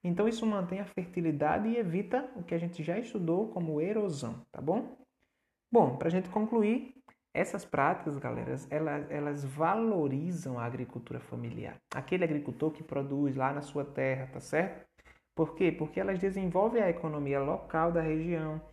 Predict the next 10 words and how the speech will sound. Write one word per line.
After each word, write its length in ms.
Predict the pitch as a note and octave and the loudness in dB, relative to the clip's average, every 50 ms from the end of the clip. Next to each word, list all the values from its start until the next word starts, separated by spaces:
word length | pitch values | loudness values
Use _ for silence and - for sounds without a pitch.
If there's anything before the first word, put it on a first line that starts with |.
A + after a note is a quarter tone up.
| - - - - - | -20 -20 -20 -12 -8
geram 340 | - B2+ C#3 C#3 C#3 C#3 C#3+ | 0 2 4 4 4 4 2
trabalho, 600 | C#3+ D#3+ E3+ E3 D#3+ D#3 D3+ D3+ D3+ D3+ D#3 C#3+ C#3 | 2 2 2 2 2 2 2 2 2 0 -2 -2 -2
geram 260 | C#3+ C3+ C3+ D#3 E3 | -2 -2 -2 -2 -4
renda 400 | D3 D3 E3 F3 G3 G3 F3 D#3+ | -2 0 0 2 2 2 2 0
para 160 | - - C#3+ | 0 0 0
os 140 | C#3 C3+ C3+ | 0 0 0
moradores 520 | C#3+ C#3+ C#3+ C#3+ C3+ C3+ C#3 D3 D3 D3 | -2 -2 0 -2 0 0 0 2 2 2
das 240 | C#3+ D#3+ F3+ F#3 E3+ | 0 0 0 0 0
áreas 280 | D3+ C#3+ D3 D3+ D3 D#3 | 0 0 0 0 0 0
rurais 600 | F3+ A3 A#3+ A#3+ G#3+ F#3+ F3+ F3+ F3+ - - | 0 2 2 2 2 2 0 -2 -4 -6 -12